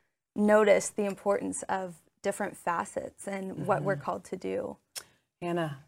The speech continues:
Speaker 2: I love that you said that. That is so good, because here I've been trying for so many years to get sober, you
Speaker 1: Mm.
Speaker 2: know, and, um,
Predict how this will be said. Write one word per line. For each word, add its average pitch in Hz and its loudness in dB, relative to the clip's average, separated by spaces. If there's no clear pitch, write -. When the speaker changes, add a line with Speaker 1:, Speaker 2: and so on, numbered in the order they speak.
Speaker 2:
I 165 -6
love 170 0
that 175 -2
you 170 -4
said 175 2
that. 156 6
That 160 2
is 156 -2
so 170 2
good, 175 4
because 165 -2
here 220 6
I've 190 6
been 165 4
trying 190 -4
for 156 -8
so 196 -6
many 180 0
years 170 2
to 160 -6
get 156 -4
sober, 151 -10
you 208 -4
Speaker 1:
Mm. - -4
Speaker 2:
know, - -8
and, 147 -8
um, 143 -10